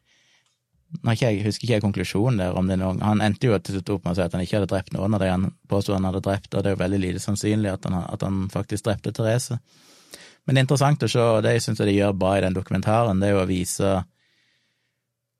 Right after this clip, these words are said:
hvor lett disse etterforskerne, in-, eh, inklusiv de norske, ble påvirket,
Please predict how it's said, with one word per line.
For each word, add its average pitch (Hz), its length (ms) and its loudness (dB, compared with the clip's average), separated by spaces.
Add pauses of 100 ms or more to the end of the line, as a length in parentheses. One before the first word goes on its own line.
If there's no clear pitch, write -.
(100)
hvor 113 120 2
lett 123 320 0
disse 104 280 0
etterforskerne, 95 920 -2
in-, 107 140 -2 (600)
eh, - 240 -4
inklusiv 107 480 0
de 101 120 2
norske, 117 500 -2 (420)
ble 107 320 0
påvirket, 95 1000 0